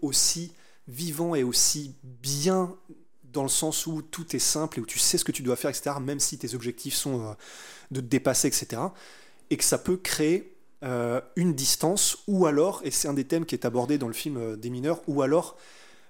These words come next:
pas une addiction, mais un côté, rien n'a plus vraiment de saveur quand tu reviens dans la vie normale. Et du coup, la fin d'ailleurs du film Des mineurs, c'est lui qui est, euh,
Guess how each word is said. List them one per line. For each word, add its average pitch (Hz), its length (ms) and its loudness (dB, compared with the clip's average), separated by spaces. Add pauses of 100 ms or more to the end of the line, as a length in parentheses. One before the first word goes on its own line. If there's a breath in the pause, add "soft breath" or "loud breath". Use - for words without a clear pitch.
(160 loud breath)
pas 180 140 4
une 202 140 4
addiction, 185 520 4
mais 160 120 2
un 135 100 -2
côté, 180 580 0 (220)
rien 160 420 0
n'a 143 140 2
plus - 260 -6
vraiment 143 320 0
de 139 60 -2
saveur 151 760 4
quand - 80 -4
tu - 160 -6
reviens 139 300 -2
dans 131 140 -2
la 117 260 -6
vie 127 280 0
normale. 160 640 4
Et 123 80 -2
du 123 100 -8
coup, 180 140 -2
la 110 120 0
fin 165 260 0
d'ailleurs 131 200 0
du 120 80 -8
film 131 200 -4
Des 120 100 0
mineurs, 135 320 0
c'est 143 240 2
lui 143 240 -4
qui 139 220 -2
est, 143 80 2
euh, 120 80 -2